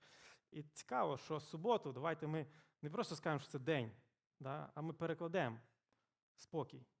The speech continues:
відпочинок. Ісус, Він володар відпочинку. Він володар отого раю, який Він приносить зараз для всіх людей. Наступний.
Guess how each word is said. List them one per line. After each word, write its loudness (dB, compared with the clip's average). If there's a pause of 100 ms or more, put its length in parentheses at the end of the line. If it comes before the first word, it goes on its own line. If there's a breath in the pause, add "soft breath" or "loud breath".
(100)
відпочинок. -10 (320)
Ісус, -4 (640)
Він -4 (400)
володар -2 (180)
відпочинку. -14 (1080)
Він 2 (380)
володар 0 (340 loud breath)
отого -2
раю, 0 (220)
який -10
Він -4
приносить -6
зараз -8 (580)
для -10
всіх -10
людей. -8 (200)
Наступний. -8